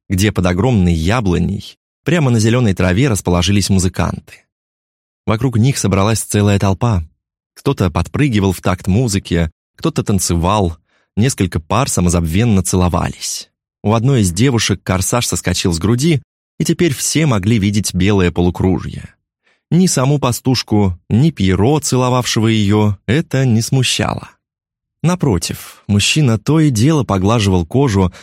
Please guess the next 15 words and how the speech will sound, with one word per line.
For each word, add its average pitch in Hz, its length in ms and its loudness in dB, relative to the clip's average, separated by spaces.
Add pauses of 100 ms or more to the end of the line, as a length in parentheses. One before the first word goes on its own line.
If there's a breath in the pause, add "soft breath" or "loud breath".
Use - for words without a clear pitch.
(120)
зажимая 98 520 2
затвердевший 92 680 0
розовый 92 360 0
сосок 113 400 -2
между 92 260 0
пальцами. 98 600 -4 (640)
Бесстыдно 123 540 0
выгибаясь, 113 640 0
пастушка 104 560 -2
то 170 240 0
и 151 100 2
дело 113 320 0
постановала 101 800 0
от 90 100 -2
удовольствия. 82 760 -2